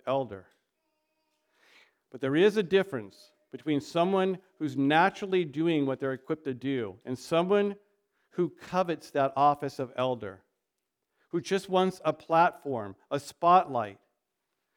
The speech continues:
The person who desires to be an elder should do so with great fear and trembling because you are responsible for people's souls. The person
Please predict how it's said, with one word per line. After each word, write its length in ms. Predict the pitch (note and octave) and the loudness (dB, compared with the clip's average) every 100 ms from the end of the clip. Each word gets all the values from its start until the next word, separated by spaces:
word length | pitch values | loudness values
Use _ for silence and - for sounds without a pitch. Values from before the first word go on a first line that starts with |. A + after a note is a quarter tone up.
| _ _ | _ _
The 80 | F#3+ | -2
person 360 | - G#3+ G#3+ A3+ | 2 0 2 -2
who 80 | |
desires 480 | F3+ D#3+ E3 F#3+ F3+ | 0 0 2 2 0
to 100 | - | -2
be 140 | D#3 E3+ | 2 2
an 100 | F3 | 2
elder 580 | D3+ E3+ F#3+ E3+ C3 G#2+ _ - | 0 2 2 0 -4 -6 _ -8
should 260 | G3 E3+ | -4 -2
do 220 | B2+ F#3+ | -2 -2
so 260 | G3+ - D3+ | -2 0 0
with 300 | C#3 C3+ A#2 | 2 -2 -4
great 320 | C#3+ E3+ F3 - - | -2 0 -2 -6 -12
fear 340 | - G3+ G3 E3+ | -4 2 2 2
and 240 | C#3+ C#3 | 0 -4
trembling 480 | - F3+ G3 E3 C3+ | -2 0 0 2 0
because 340 | C3 D#3 C#3 | -2 -4 -6
you 200 | D3 D#3 C#3+ | -4 -4 2
are 300 | D#3+ F#3+ F#3 | 6 6 4
responsible 800 | D3+ D3 - D#3 E3+ E3+ C#3 B2+ | 0 -4 -2 0 0 -4 -12 -10
for 120 | C3 | -10
people's 480 | - D#3+ - C3+ - | -10 -12 -8 -10 -8
souls. 640 | - D3 D3+ A2+ G2+ _ _ _ _ _ _ _ | -2 2 2 0 -6 _ _ _ _ _ _ _
The 100 | F#3 | -4
person 460 | - G3+ G#3+ G3+ | 2 2 2 0